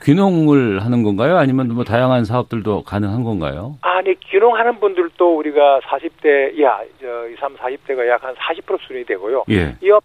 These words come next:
Speaker 2: 별도로 우리가 청년 정책을 해서
Speaker 1: 음.
Speaker 2: 이 다양한 분야에 와서 뭐 지역 산업 가지고 창업을 하든가
Speaker 1: 아.
Speaker 2: 또는 이제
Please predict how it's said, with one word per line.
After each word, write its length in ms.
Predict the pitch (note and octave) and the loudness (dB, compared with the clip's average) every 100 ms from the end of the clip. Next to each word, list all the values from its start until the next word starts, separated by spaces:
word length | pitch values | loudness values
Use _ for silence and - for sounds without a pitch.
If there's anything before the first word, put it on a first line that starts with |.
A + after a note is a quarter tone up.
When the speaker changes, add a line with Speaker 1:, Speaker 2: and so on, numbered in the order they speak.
| - | 2
Speaker 2:
별도로 540 | A3+ - - G#3+ A3+ G#3+ | -2 -2 -2 2 4 2
우리가 240 | D3 B2+ - | 2 0 0
청년 280 | D3 D3+ D#3 | -6 -4 -2
정책을 500 | D3 E3 E3 D#3 C3+ | -2 -2 0 2 2
해서 580 | A2 A#2+ - G#2+ G#2 C3 | 2 2 2 0 2 2
Speaker 1:
음. 320 | F#2+ D2 B1+ - - | 2 -2 -8 -16 -10
Speaker 2:
이 80 | D3+ | -8
다양한 480 | - C#3 E3+ F#3+ F#3 | -2 0 2 0 -2
분야에 360 | F#3 G3 F3 D3 | -2 2 4 4
와서 640 | A#2 B2 B2 D#3+ D3 C#3+ - _ _ | 4 2 0 0 0 -2 -8 _ _
뭐 100 | C3 - | -14 -2
지역 240 | D#3+ G3+ | 2 2
산업 520 | - - E3+ F#3 F#3 F3+ _ | 2 -2 2 4 4 2 _
가지고 460 | - A2+ C#3+ D3+ D3+ | -4 -4 -4 -6 -6
창업을 420 | - C3+ C#3+ C3+ | -8 -6 -6 -4
하든가 640 | A#2 B2+ C3+ G#2+ F#2 A#2 - - | -6 -8 -6 -2 0 -2 -6 -8
Speaker 1:
아. 220 | F2 F2 | -6 -2
Speaker 2:
또는 320 | D#3+ E3+ F3 | 2 2 0
이제 280 | D#3+ D#3 D3 | 2 4 4